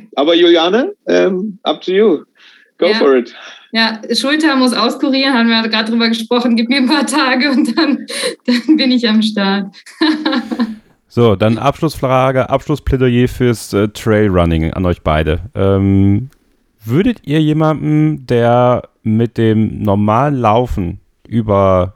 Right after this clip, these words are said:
Speaker 3: Asphalt und, und so normale Runden nicht viel anfangen kann, empfehlen, mal mit dem Trailrunning anzufangen, weil's vielleicht ein bisschen was extra geben kann? Juliane, fang mal an.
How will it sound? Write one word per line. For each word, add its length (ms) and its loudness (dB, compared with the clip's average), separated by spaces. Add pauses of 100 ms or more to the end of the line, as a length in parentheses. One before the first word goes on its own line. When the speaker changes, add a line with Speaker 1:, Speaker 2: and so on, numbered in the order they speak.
(100)
Speaker 3:
Asphalt 720 -2
und, 300 -2
und 220 -2
so 360 0
normale 500 2
Runden 600 2
nicht 200 0
viel 120 -2
anfangen 460 -4
kann, 380 -6 (100)
empfehlen, 680 0
mal 160 0
mit 160 0
dem 80 -4
Trailrunning 540 0
anzufangen, 720 -2
weil's 340 -2 (560)
vielleicht 200 0
ein 80 2
bisschen 240 -4
was 180 -4
extra 340 -6
geben 240 -2
kann? 280 -4 (2500)
Juliane, 360 2
fang 180 -4
mal 100 0
an. 60 -6